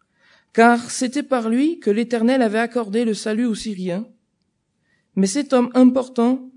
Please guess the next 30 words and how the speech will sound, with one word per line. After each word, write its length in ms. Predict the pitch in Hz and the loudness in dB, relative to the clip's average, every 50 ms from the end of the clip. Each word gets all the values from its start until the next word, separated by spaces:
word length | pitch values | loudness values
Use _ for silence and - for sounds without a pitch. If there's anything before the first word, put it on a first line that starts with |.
| _ _ - | _ _ -6
était 220 | 247 240 247 247 | -6 -4 -4 -6
lépreux. 460 | 214 220 190 - - 165 160 160 - _ _ _ _ _ _ _ _ _ _ _ _ _ _ _ _ _ _ _ _ - - _ _ _ | -6 -6 -8 -8 -8 -10 -10 -10 -14 _ _ _ _ _ _ _ _ _ _ _ _ _ _ _ _ _ _ _ _ -20 -20 _ _ _
Or, 500 | - 208 233 262 277 277 - - - _ _ _ | 2 4 4 4 2 0 -6 -16 -20 _ _ _
des 200 | 214 180 214 208 | -2 0 0 0
troupes 280 | - - 330 320 320 - | 2 2 0 0 2 0
de 120 | 254 247 | -2 -2
Syriens 600 | 233 254 247 240 208 202 214 226 233 247 254 254 - - _ _ | -2 -2 -4 -4 -4 0 0 2 2 2 0 -2 -6 -16 _ _
étaient 220 | - 196 196 233 226 | -6 -4 -2 -2 -4
sorties 600 | 208 - 247 240 254 - 190 175 165 - - - _ _ _ | -2 -2 -4 -6 -6 -8 -10 -8 -8 -10 -16 -18 _ _ _
et 180 | 190 185 190 - | -2 -2 -2 -2
avaient 300 | - 208 185 202 214 - | -4 -4 -2 -2 -4 0
emmené 420 | - 262 262 247 254 240 254 254 | 2 2 4 4 4 4 2 2
du 120 | 240 226 226 | 0 -2 -4
pays 240 | - 247 240 240 202 | -4 -4 -4 -2 -2
d'Israël 560 | 220 226 208 - - 208 202 214 226 226 226 - | -4 -6 -6 -6 -6 -4 -2 -2 -2 -2 -2 0
une 200 | 226 214 220 214 | 2 4 4 2
petite 400 | 214 294 294 294 - 269 247 202 | 0 -4 -6 -4 -6 -6 -6 -2
jeune 240 | 202 226 226 220 | 0 2 2 2
fille 400 | 208 214 - 226 226 226 240 233 | 0 -2 -4 -4 -4 -4 -4 -6
comme 260 | 240 - 202 196 190 190 | -4 -2 0 0 0 -2
captive. 600 | - 202 196 - - - - - 64 - - _ _ _ _ _ _ _ _ _ _ _ _ _ _ _ _ _ _ _ _ _ _ _ _ _ _ _ _ _ _ _ _ _ _ _ _ _ _ _ _ | -4 -8 -10 -10 -14 -14 -14 -14 -14 -16 -20 _ _ _ _ _ _ _ _ _ _ _ _ _ _ _ _ _ _ _ _ _ _ _ _ _ _ _ _ _ _ _ _ _ _ _ _ _ _ _ _
Elle 160 | 185 190 214 | 0 0 2
était 200 | 254 247 254 320 | 0 0 0 0
au 100 | 311 285 | 0 0
service 600 | 277 - 254 233 208 214 220 233 240 233 - - | 0 -2 -4 -4 -4 -4 -4 -4 -4 -4 -6 -6
de 100 | - 202 | -4 -2
la 120 | 190 185 | -2 -2
femme 280 | 180 185 - 233 233 233 | -2 -2 -2 0 0 0
de 120 | 196 202 | 0 -2
Naaman. 420 | 190 196 208 202 185 175 170 160 | -2 -2 -2 -4 -4 -6 -8 -10